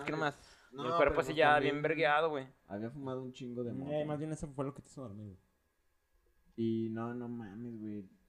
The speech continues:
Speaker 1: Igual así como que al día siguiente, la cruda, eso fue lo que ya no me gustó, güey.
Speaker 2: Mm.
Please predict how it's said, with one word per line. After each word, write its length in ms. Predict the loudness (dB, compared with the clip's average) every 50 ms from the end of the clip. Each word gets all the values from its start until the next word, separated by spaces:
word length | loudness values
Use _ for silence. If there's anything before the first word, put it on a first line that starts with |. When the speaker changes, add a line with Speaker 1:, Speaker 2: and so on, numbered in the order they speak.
| _ _ -10
Speaker 1:
Igual 360 | -6 -2 2 2 4 4 4
así 180 | 2 0 0 -2
como 220 | -2 -2 -2 0
que 100 | 0 0
al 120 | 0 2
día 160 | 2 2 0 0
siguiente, 580 | -2 -4 -4 -4 -4 -4 -2 -2 -2 -4 -4 -8 _ _ _ _ _ _ _ _ _ _
la 220 | -4 -2 -2 -2 -2
cruda, 400 | -2 -2 0 0 2 2 4 4
eso 160 | 4 4 4
fue 160 | 6 6 8
lo 180 | 8 8 6 6
que 220 | 4 2 4 4
ya 140 | 4 2 2
no 80 | 2 0
me 140 | -2 -2 -4
gustó, 420 | -6 -6 -6 -2 0 2 2 2
güey. 140 | 0 -2 -4
Speaker 2:
Mm. 280 | -6 -6 -8 -10 -16